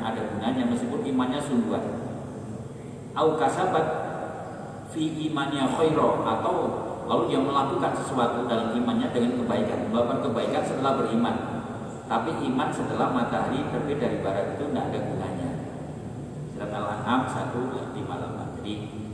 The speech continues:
artinya ini terkait dengan taubat. Jadi taubat itu harus sebelum ayat min ayat rabbik. Jadi ba'du ayat rabbik itu munculnya matahari dari barat itu sebagian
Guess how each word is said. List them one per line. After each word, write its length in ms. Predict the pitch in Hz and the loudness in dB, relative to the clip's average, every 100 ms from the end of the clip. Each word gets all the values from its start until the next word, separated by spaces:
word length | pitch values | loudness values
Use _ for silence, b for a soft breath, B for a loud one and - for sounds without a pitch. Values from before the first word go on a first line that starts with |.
| - - 107 | -10 -10 -8
artinya 720 | - - 101 247 - - - 104 | -8 -6 -2 2 2 0 -4 -2
ini 160 | 120 | 0
terkait 320 | 120 117 117 | 0 0 0
dengan 160 | 101 101 | 0 -2
taubat. 560 | 101 104 123 - - - | 0 2 2 2 0 -2
Jadi 160 | - - | -4 -2
taubat 240 | - - | -2 -2
itu 80 | 135 - | 0 0
harus 280 | - - - | 0 0 0
sebelum 420 | - - 104 123 - - - - - - - - - | 0 -2 0 2 2 -2 -4 -6 -6 -6 -8 -8 -4
ayat 320 | 123 123 143 - - - - - - - | -2 0 0 -2 -4 -6 -8 -8 -8 -6
min 240 | 147 151 - | -4 -4 0
ayat 400 | 131 135 139 143 | 0 2 0 2
rabbik. 400 | 160 - 131 - | 4 4 0 0
Jadi 160 | - - | -2 -2
ba'du 400 | - 131 - 131 | 2 2 2 2
ayat 400 | 131 131 139 - | 4 4 4 2
rabbik 240 | 120 - - | 2 2 0
itu 160 | - | 0
munculnya 640 | - - 147 - 165 156 131 | 0 0 0 2 4 4 4
matahari 480 | 127 - 120 - - | 4 4 2 2 0
dari 240 | 113 104 - | 0 0 0
barat 320 | 98 101 - | 0 0 0
itu 200 | - - - - - - - - | -2 -4 -4 -6 -6 -8 -10 -8
sebagian 880 | - - 117 104 113 113 104 - | -4 -2 -2 -2 2 2 2 -2